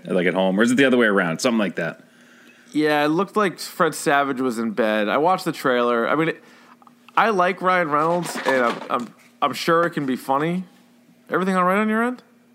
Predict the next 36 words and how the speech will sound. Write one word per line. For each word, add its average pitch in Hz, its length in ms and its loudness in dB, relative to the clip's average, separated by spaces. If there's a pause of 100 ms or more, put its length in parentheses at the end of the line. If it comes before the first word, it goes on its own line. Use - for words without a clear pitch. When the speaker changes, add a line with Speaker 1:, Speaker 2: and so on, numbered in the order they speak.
Speaker 1:
Mm-hmm. 220 300 4 (680)
Speaker 2:
What 175 100 -2
was 147 100 -2
that? 147 180 2
You 101 80 -4
spill 147 400 2
a 110 160 -4
ginger 165 340 0
ale? 214 200 -2 (160)
Speaker 1:
No, 160 160 4
I'm, 127 180 4
uh, 117 380 4 (140)
I'm, 117 240 4
I'm 107 120 2
having 127 300 4
one 120 120 4
of 101 120 2
my, 104 260 6
my 101 200 4
health 139 280 2
shakes, - 380 2
and 104 80 6
I - 20 8
had 104 100 4
to 95 60 4
shake 107 300 2
it 95 60 6
up. 104 200 0 (1200)
Speaker 2:
What's 180 260 -2
in 180 120 2
there? 139 380 2 (1500)
Speaker 1:
If 110 140 4
you 113 120 6
really 143 220 4
must 120 240 2
know, 98 300 4